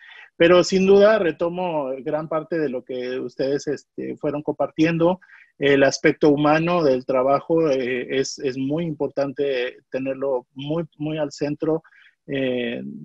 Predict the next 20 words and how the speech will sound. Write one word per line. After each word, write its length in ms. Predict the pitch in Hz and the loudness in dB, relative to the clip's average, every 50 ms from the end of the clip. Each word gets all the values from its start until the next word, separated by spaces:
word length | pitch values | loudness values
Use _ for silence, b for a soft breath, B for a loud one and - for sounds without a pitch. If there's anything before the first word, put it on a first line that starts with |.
| 156 175 170 | -18 -14 -10
entender 600 | 165 147 131 123 143 135 135 143 147 151 147 - | -6 -6 -4 -2 0 0 4 4 4 2 2 2
quiénes 320 | - 151 151 165 156 - | 2 2 2 2 -2 -2
son 120 | - 139 | -4 -4
nuestros 280 | 147 147 - - - - | -4 -4 -4 -6 -10 -4
colaboradores, 760 | - 135 127 120 120 123 127 127 131 135 151 156 170 147 - | -2 -2 0 2 2 2 2 2 2 0 2 0 0 -2 0
qué 160 | - 147 143 | 0 2 2
miedos 400 | 156 156 156 151 147 143 139 - | 2 2 0 0 0 -2 -4 -2
tienen. 380 | - 147 139 147 156 165 160 143 | 0 0 0 2 0 -2 -2 -2
Re-, 340 | 135 127 - - 131 127 b b b b b b _ | -2 -2 -2 -4 -8 -10 b b b b b b _
decía 500 | _ 135 135 127 - - 156 151 143 143 | _ 0 0 0 2 4 6 6 6 6
Judy 460 | 139 147 151 151 156 151 147 135 131 | 6 4 4 4 4 4 4 4 2
el 220 | 139 139 131 127 - | 0 -2 -2 -4 -2
tema 260 | 156 143 147 147 147 | -2 0 0 0 0
de 80 | 143 135 | 0 0
los 140 | 127 123 | 0 0
riesgos 320 | 117 127 131 135 147 147 - | -2 -2 -2 -2 -2 -4 -4
psicosociales, 800 | - - - 139 - - - - 147 139 147 156 170 160 - _ | -6 -6 -8 -8 -8 -8 -4 -2 0 2 2 2 0 0 0 _
todo 220 | - 151 156 160 | 2 2 4 2
este 220 | 151 - - 139 120 | 0 0 -2 -2 -2
fac-, 220 | - 139 123 - | -2 -6 -6 -6